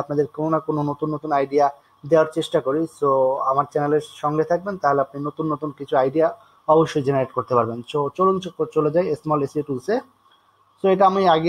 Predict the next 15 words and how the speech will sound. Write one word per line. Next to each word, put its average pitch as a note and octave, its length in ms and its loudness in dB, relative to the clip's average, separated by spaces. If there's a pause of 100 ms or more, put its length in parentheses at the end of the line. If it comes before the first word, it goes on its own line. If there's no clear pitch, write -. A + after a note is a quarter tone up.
আনছি, E3 180 -2
আপনি E3 260 2
যদি E3+ 180 -2
না C#3+ 120 2
পান F#3 120 2 (100)
সেক্ষেত্রে D#3+ 360 -4
আপনি D#3+ 100 -6 (100)
Google-এ D#3 360 -2
small D#3 400 2 (4000)
এসইও D#3 360 0
tools F3 420 0
লিখে D3 200 -4
search C3+ 280 -2 (100)
দিবেন। C3 200 -2 (4000)
Then F#3 120 4